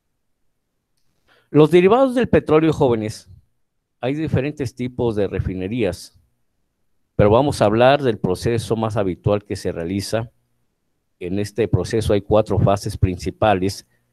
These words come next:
de los que se extraen diferentes tipos de productos. Bien, les puse la liga de donde obtuve la información.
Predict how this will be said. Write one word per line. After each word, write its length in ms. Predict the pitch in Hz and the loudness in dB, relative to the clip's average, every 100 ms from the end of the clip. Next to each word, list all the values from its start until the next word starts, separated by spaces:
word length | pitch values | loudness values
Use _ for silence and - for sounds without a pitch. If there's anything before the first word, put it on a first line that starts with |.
| _ _ _ - | _ _ _ -2
de 80 | 110 | 0
los 180 | 101 | 0
que 100 | - | -2
se 120 | 107 113 | -2 -2
extraen 520 | - - 135 143 127 | -4 2 2 2 0
diferentes 540 | 101 101 113 110 101 | 2 2 0 -4 -6
tipos 340 | 95 92 95 95 | -6 -4 -2 0
de 100 | 98 | 2
productos. 800 | 120 165 233 _ - - - - _ _ _ _ _ _ _ _ _ _ _ _ _ _ | 4 4 2 _ -10 -10 -14 -18 _ _ _ _ _ _ _ _ _ _ _ _ _ _
Bien, 420 | - 98 85 95 | -6 -4 -2 -2
les 140 | 107 | -2
puse 300 | - 139 156 | 0 2 2
la 100 | 139 | 2
liga 300 | 135 135 147 | 2 2 2
de 140 | 123 107 | 4 4
donde 480 | 101 98 90 - _ _ - | 4 2 -2 -6 _ _ -2
obtuve 520 | - - - 143 123 | -2 -2 2 4 4
la 120 | 117 | 4
información. 840 | 117 - 120 127 123 160 175 113 | 2 4 2 2 0 2 2 0